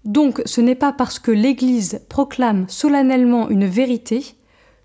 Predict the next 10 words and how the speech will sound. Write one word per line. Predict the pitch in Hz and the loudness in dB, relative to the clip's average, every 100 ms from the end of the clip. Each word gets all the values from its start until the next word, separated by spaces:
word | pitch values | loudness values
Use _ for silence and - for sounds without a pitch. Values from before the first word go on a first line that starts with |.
| - | -4
que | 233 | -4
tu | 254 | -2
dois | 226 269 | 0 2
la | 269 233 | 0 -2
suivre | - 254 302 302 302 - - | -4 -2 0 0 -6 -10 -6
dans | 214 208 | -2 -2
toutes | 269 339 | -2 -2
les | 254 | -2
positions, | 240 269 233 220 - 175 _ - | 0 -2 -2 -6 -6 -8 _ -12
certes. | - 254 - - - | -6 -6 -6 -20 -20